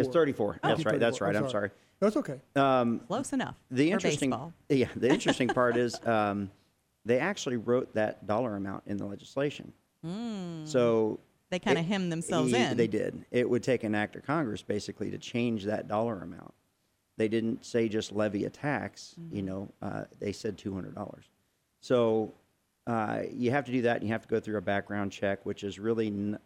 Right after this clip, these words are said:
Speaker 1: nothing more than a nix check plus fingerprints. They're just making sure your fingerprints aren't wanted in a crime out there somewhere. They don't know who you are. They don't know where these fingerprints came from. So they check 'em against that da-, database. But it's, it's also a six to twelve month wait.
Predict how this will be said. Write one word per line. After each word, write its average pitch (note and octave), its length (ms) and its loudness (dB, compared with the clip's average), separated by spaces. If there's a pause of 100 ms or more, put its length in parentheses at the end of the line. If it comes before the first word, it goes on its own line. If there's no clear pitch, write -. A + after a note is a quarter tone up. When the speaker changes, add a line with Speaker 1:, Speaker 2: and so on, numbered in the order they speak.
Speaker 1:
nothing G#2 580 -4
more G#2 220 0
than G2+ 160 -6
a F#2+ 180 -6 (360)
nix A#2+ 320 -2
check A#2+ 300 -2 (120)
plus A2+ 260 -2
fingerprints. - 760 -6
They're G2 140 -4
just G2 240 -8
making F#2+ 240 -6
sure G2+ 240 -8
your G2+ 280 -8 (440)
fingerprints A#2+ 540 -2
aren't A#2 180 -2
wanted A2 300 -2
in G#2+ 100 -2
a G2 60 -6
crime A#2 400 -2
out A2+ 180 -4
there A2 140 -6
somewhere. A2+ 460 -6
They G2+ 100 -6
don't G2+ 160 -4
know G2+ 100 -8
who G#2+ 140 -6
you G2+ 180 -4
are. G#2+ 220 0
They G2+ 100 -8
don't F#2+ 180 -4
know F#2+ 220 -8 (220)
where G2+ 140 -4
these G2 140 -6
fingerprints - 500 -10
came A2+ 220 -6
from. A2+ 260 -12 (360)
So G#2+ 140 -6
they G#2 140 2
check - 260 -2
'em G#2 80 0
against G#2 300 -4
that A2 180 -2
da-, G2+ 220 -2 (100)
database. A2 560 -2
But G#2+ 140 2
it's, - 320 -4
it's A2+ 240 -2
also A2+ 480 0 (840)
a G#2+ 80 -4
six - 340 -6
to - 120 -14
twelve A#2 300 0
month G#2+ 240 -2
wait. G2+ 300 -6